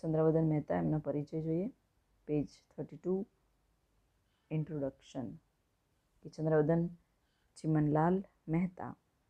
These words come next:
તમારા ટેક્સ્ટબુકના કવર પેજ પર આપેલું છે, ફ્રન્ટ પેજ પર. Sometimes children, એક્ઝામમાં ક્વેશ્ચન પૂછાય કે તમારા ટેક્સ્ટબુકના મુખપૃષ્ઠ પર, એટલે કે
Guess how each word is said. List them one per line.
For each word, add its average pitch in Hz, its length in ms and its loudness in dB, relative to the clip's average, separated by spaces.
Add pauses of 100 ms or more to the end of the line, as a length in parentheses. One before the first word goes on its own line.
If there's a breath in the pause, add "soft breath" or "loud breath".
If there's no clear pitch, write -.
(440)
તમારા 151 200 0
ટેક્સ્ટબુકના 147 720 -4 (840)
કવર 147 260 0
પેજ 147 380 -2
પર 165 160 -6
આપેલું 143 340 -4
છે, 165 160 -6
ફ્રન્ટ 139 360 -6
પેજ 139 160 -10
પર. - 260 -20 (1120)
Sometimes 143 440 0
children, 170 300 2
એક્ઝામમાં 147 480 0
ક્વેશ્ચન 147 400 -4
પૂછાય 135 400 -2 (640)
કે 156 80 -2
તમારા 151 500 0 (2250)
ટેક્સ્ટબુકના 151 960 0 (600)
મુખપૃષ્ઠ 170 600 -2
પર, 143 280 0
એટલે 143 220 -8
કે 139 180 -6